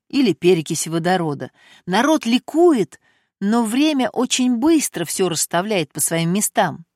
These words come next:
Только вот людей, которые поддались на эти шарлатанские схемы, а не пошли к настоящим врачам, не вернуть. Игры с раком очень дорого обходятся, товарищи судьи». «Вы правы,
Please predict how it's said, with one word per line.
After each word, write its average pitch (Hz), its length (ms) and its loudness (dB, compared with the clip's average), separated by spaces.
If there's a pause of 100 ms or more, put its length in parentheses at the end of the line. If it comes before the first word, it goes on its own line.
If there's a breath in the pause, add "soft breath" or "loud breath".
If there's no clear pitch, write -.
(320)
Только 247 300 -4
вот 240 200 -2
людей, 269 400 2
которые 160 380 -4
поддались 175 600 -2
на 165 60 -4
эти 160 180 -6
шарлатанские 165 800 -4
схемы, 247 480 -4 (380 loud breath)
а 170 80 0
не 196 120 4
пошли 190 380 0
к - 80 -12
настоящим 170 540 -4
врачам, 165 580 -6
не 190 240 0
вернуть. 202 640 -4 (640)
Игры 196 380 0
с - 160 -6
раком 240 500 -2 (340)
очень 254 480 -2
дорого 208 440 2
обходятся, 143 640 -6
товарищи 147 520 -6
судьи». - 560 -8 (1000)
«Вы 269 180 0
правы, 220 480 -2